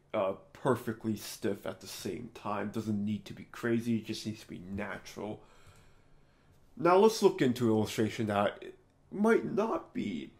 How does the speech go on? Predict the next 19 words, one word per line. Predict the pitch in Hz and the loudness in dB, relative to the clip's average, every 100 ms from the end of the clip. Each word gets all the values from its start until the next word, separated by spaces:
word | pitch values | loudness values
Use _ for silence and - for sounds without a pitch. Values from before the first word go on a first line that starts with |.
| - - | -20 -6
as | 82 64 - - | -2 -2 -4 -10
dynamic, | - 85 73 55 55 - - | -10 -8 -8 -10 -12 -10 -2
and | 131 123 127 120 | 2 2 2 0
this | 147 135 | -2 -4
is | 113 | -2
Miranda | 117 110 113 104 101 | 0 2 0 -2 -6
Meeks, | 95 104 170 127 - 87 | -6 -4 -4 -4 -8 -4
and | 104 110 104 - - - - - | 0 0 -2 -8 -20 -20 -20 -12
her | - 220 | 0 4
work | 180 110 107 101 - - _ | 6 6 4 0 -10 -20 _
in | - 117 | 0 4
a | |
lot | 113 110 110 107 101 | 4 2 4 4 2
of | 101 | -2
cases | 107 - 98 | -6 -6 -8
is | 98 | -6
very | 113 120 117 | 2 2 2
traditional | - 101 - - 151 147 - 120 113 107 - - - - - - - | -4 -14 -18 -6 -4 -4 -2 2 2 2 -2 -20 -20 -20 -20 -4 2
illustration, | 117 110 - - 123 104 104 - 101 73 73 | 4 2 -2 -6 0 0 0 -4 -8 -8 -10